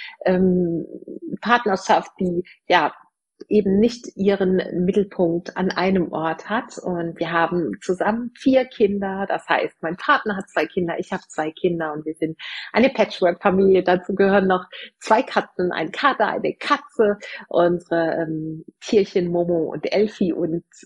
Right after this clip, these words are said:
ja, was soll ich sagen? Ich liebe es einfach, diesen Podcast für dich aufzunehmen. Ich liebe es einfach, meine Arbeit zu tun, die ich tue seit jetzt ganz selbstständig, Oktober letztes Jahr und vorher einige Jahre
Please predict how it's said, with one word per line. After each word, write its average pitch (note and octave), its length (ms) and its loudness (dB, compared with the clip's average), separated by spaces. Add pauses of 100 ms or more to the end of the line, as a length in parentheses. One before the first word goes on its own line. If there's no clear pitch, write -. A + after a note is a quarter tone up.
ja, D#3+ 260 -6
was D3+ 180 -14
soll D#3 200 -6
ich D#3 120 -14
sagen? D#3+ 340 -6
Ich - 280 -14
liebe G#3+ 400 2
es - 220 -6
einfach, E3 400 -8
diesen - 260 -2
Podcast - 540 -10
für D3+ 80 -10
dich - 240 -6
aufzunehmen. E3+ 560 -2
Ich - 180 -8
liebe F#3+ 320 2
es D3 140 -4
einfach, E3 280 -8
meine F3 300 -4
Arbeit F#3+ 460 0
zu F#3 160 -2
tun, G#3 300 0
die E3 120 0
ich - 160 -4 (460)
tue A3 320 4
seit E3+ 340 -2 (300)
jetzt - 440 -2 (100)
ganz G#3 320 2
selbstständig, F3 760 0
Oktober G#3+ 540 2
letztes F3 560 -2
Jahr D#3+ 260 -4
und D#3 220 -6
vorher E3 340 -2
einige D#3 400 -4
Jahre D#3 460 -6